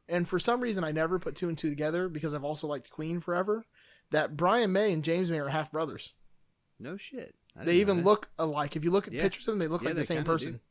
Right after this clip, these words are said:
Speaker 2: Yeah.
Speaker 1: Yeah.
Speaker 2: That's crazy. All right.
Speaker 1: Uh,
Speaker 2: So, I think we beat this one to death, fellas.
Speaker 1: Oh, yeah.
Speaker 2: So
Speaker 1: I could talk T V forever, so
Speaker 2: Right.
Speaker 1: I,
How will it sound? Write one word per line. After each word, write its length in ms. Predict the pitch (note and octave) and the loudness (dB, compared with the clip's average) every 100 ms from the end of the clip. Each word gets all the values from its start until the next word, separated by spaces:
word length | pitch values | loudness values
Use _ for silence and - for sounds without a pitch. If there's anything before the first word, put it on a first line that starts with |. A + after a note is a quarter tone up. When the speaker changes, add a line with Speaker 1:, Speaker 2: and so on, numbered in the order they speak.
| - | -16
Speaker 2:
Yeah. 180 | A2+ D#3 _ _ _ _ | -14 -14 _ _ _ _
Speaker 1:
Yeah. 200 | D#3 D3+ B2+ _ - - - - | -4 -4 -4 _ -20 -20 -20 -20
Speaker 2:
That's 120 | D3+ | -20
crazy. 380 | - B2 A#2 F2+ - - - - - - - - - - | -10 -8 -8 -10 -14 -18 -18 -20 -18 -18 -16 -14 -16 -10
All 60 | D3 | -6
right. 200 | D3+ - - | -4 -4 -6
Speaker 1:
Uh, 60 | D3 - | -8 -8
Speaker 2:
So, 280 | - B2 - - - - | -8 -8 -8 -14 -20 -16
I 40 | G#2+ | -12
think 200 | D3 B2 | -10 -10
we 100 | A2 | -8
beat 220 | A#2+ G#2 | -8 -6
this 180 | A2+ - | -8 -8
one 100 | G#2 | -8
to 80 | |
death, 220 | F#2 G2 F#2 | -8 -10 -10
fellas. 400 | F2 F2 F2+ - - - - - _ - - - - - - - | -10 -8 -10 -14 -18 -18 -20 -20 _ -20 -20 -18 -18 -20 -20 -4
Speaker 1:
Oh, 100 | D3+ | 0
yeah. 180 | C#3 - | 0 -2
Speaker 2:
So 60 | |
Speaker 1:
I 60 | D#3 | -4
could 140 | E3+ | -4
talk 220 | D#3+ D3+ - | -2 -4 -2
T 140 | D3 | -6
V 120 | C#3+ | -6
forever, 460 | C#3 B2 B2 B2+ B2 | -10 -10 -10 -10 -10
so 160 | - | -10
Speaker 2:
Right. 160 | F#2 A#2 | -10 -12
Speaker 1:
I, 40 | - | -14